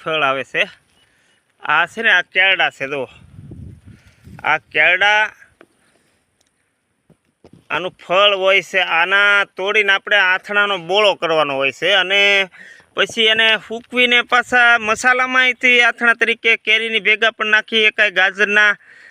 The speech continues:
આથણાની ભેગા પણ નાખી શકાય. અને આ કેરડાની અંદર ઔષધિ ગુણ હોય છે કે કેરડાનું અથાણું ખાવાથી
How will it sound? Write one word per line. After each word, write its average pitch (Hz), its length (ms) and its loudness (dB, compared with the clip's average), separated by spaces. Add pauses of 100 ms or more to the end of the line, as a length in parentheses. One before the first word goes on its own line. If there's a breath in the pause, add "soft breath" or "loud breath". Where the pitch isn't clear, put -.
(120 loud breath)
આથણાની 202 480 0
ભેગા 196 300 -2
પણ 196 180 0
નાખી 202 300 0
શકાય. 196 320 2
અને 202 120 0
આ 185 120 2 (420 loud breath)
કેરડાની 247 560 0
અંદર 247 200 0 (180)
ઔષધિ 254 460 0
ગુણ 220 340 0
હોય 196 180 0
છે 170 120 0
કે 165 140 0 (140)
કેરડાનું 233 540 0
અથાણું 233 360 -2
ખાવાથી 226 400 -2